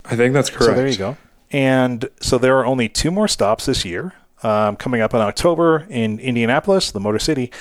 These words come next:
Speaker 2: and Madison in November. So this showdown had two hundred and fifty-four players, and I thought I'd go, I'd just, you know, go straight to the important stuff. And, and I guess, hold on,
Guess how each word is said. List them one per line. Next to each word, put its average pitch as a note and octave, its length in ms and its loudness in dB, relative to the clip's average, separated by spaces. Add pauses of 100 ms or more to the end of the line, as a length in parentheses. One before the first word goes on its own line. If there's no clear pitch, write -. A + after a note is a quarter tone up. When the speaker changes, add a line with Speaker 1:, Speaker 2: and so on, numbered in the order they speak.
(240)
Speaker 2:
and A#2 300 0
Madison C3+ 500 0 (380)
in A2+ 140 -8
November. A2 580 -2 (720)
So C3 320 2
this A2+ 320 0
showdown D#3 600 0 (500)
had A2+ 440 0
two F#3+ 280 -2
hundred D#3+ 340 2
and A2+ 240 -6
fifty-four B2 720 0
players, A#2+ 600 -8 (800)
and A#2+ 540 0
I A2+ 240 -2
thought C3+ 220 2
I'd B2 180 2
go, B2 160 2
I'd B2 120 -2
just, - 260 -2
you C#3 160 -10
know, A2 60 -2
go A2 140 -2
straight - 520 -2 (220)
to C#3 180 0
the A2+ 240 -2
important B2+ 420 -2
stuff. - 640 -4 (120)
And, C3+ 200 -2
and D#3 240 -6
I D3+ 60 2
guess, D3+ 180 0
hold B2 160 -2
on, - 100 -16